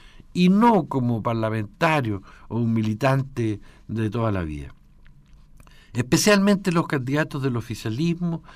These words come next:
y del Frente Amplio deberán hacerle frente a la otra diversidad de candidatos que también van a estar incluidos en la cartilla electoral,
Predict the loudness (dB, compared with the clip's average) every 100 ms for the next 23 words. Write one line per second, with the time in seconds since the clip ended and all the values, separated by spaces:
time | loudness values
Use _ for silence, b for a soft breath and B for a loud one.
0 | B B -4 -2 -2 -2 -2 0 2 2
1 | 0 -2 -2 -4 -14 b b b -4 2
2 | 4 6 6 4 0 -4 B B -4 -4
3 | -6 -2 2 4 4 2 0 2 4 4
4 | 0 -2 -6 -6 -6 -4 0 0 0 -2
5 | -4 -4 -2 0 -2 -4 -6 -2 0 -2
6 | -4 -6 -6 -6 -6 -8 -8 -8 -8 -4
7 | -2 -4 -8 b b b b -8 0 4
8 | 4 2 0 0 -2 -2 -4 -2 -4 -4
9 | -2 2 0 0 -4 -4 -6 -6 -4 -2
10 | -2 -6 -6 -6 -6 -10